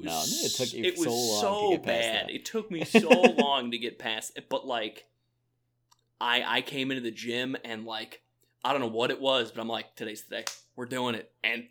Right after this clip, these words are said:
Speaker 1: then we did it. It was, it was great. It's awesome.
Speaker 2: That's awesome.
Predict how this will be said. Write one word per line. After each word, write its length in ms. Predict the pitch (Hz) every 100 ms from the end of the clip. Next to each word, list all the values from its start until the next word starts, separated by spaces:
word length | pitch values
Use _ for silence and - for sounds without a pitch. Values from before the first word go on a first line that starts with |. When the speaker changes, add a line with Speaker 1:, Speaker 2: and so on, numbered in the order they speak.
| 117
Speaker 1:
then 180 | 120 120
we 120 | 127
did 180 | 131 131
it. 140 | 113
It 60 | 104
was, 260 | 110 - -
it 80 | 110
was 140 | 82
great. 300 | - 85 - _ _ _
It's 100 | -
awesome. 320 | 110 104 - -
Speaker 2:
That's 140 | -
awesome. 340 | 95 90 -